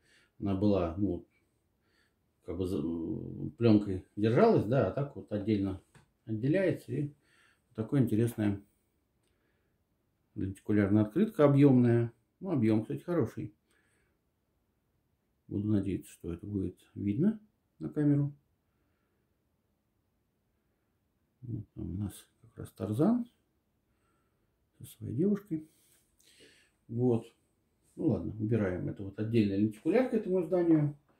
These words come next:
Ну а дальше давайте посмотрим само издание от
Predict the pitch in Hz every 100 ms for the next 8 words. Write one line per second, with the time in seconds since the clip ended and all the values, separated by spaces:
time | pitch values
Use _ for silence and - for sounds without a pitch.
0 | _ _ _ _ _ _ - 220 107 123
1 | 120 - 104 107 107 107 - 107 - 120
2 | 117 110 104 _ _ _ - 117 _ _
3 | _ _ _ _ _ _ _ 110 104 101
4 | 98 104 196 220 208 208 - _ _ _
5 | _ _ _ _ - 139 139